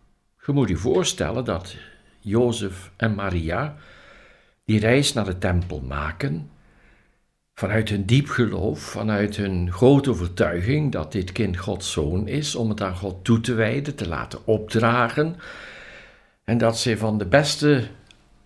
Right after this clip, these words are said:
gesteltenissen vervuld zijn, van geloof, van vertrouwen, van liefde, van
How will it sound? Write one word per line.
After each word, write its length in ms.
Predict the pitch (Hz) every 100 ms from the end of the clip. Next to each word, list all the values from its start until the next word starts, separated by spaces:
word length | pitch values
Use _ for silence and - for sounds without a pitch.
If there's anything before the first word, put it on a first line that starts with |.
| _
gesteltenissen 960 | - 92 - 117 135 143 143 143 139
vervuld 460 | 110 110 101 131 127
zijn, 320 | - 131 135
van 180 | 127 120
geloof, 460 | 113 101 113 127 123
van 180 | 123
vertrouwen, 640 | 117 117 107 104 123 127 113
van 280 | 117 123 101
liefde, 460 | 123 123 - 123
van 300 | 104 110 107